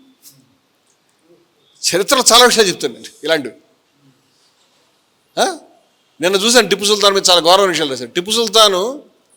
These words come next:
జీవితకాలంలో ఆయనకి ఇంటికి అవతల కొంచెం దూరంలో ఈ గుళ్ళును ఈవెన్ శృ-,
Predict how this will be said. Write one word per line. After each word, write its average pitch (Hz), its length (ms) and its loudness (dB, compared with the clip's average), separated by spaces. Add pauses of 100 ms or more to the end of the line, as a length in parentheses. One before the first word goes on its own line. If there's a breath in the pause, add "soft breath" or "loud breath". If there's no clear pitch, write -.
(340)
జీవితకాలంలో 208 600 2
ఆయనకి 180 280 0
ఇంటికి 208 260 -2
అవతల 180 260 2
కొంచెం 165 240 -6
దూరంలో 180 340 2 (720)
ఈ - 20 -2 (520)
గుళ్ళును 214 360 2 (260)
ఈవెన్ 185 300 2
శృ-, 151 180 -8